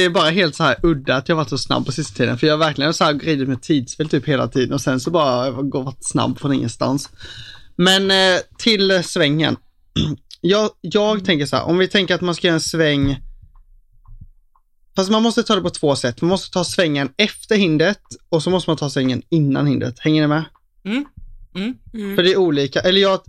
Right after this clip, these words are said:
Speaker 1: rider olika då. Om man sk-, om man hoppar en oxer och ska svänga till höger, så tänker jag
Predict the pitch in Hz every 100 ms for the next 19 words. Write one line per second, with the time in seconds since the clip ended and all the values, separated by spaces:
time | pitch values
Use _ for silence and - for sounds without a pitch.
0 | 190 175 175 147 160 135 120 147 131 -
1 | _ _ _ - - - - - - -
2 | - - 185 196 190 - 202 202 220 -
3 | 190 - 165 - - 131 135 156 147 -
4 | 139 156 139 123 135 120 139 131 139 143
5 | - 151 - _ _ _ _ - - -
6 | _ - 175 202 170 143 147 131 123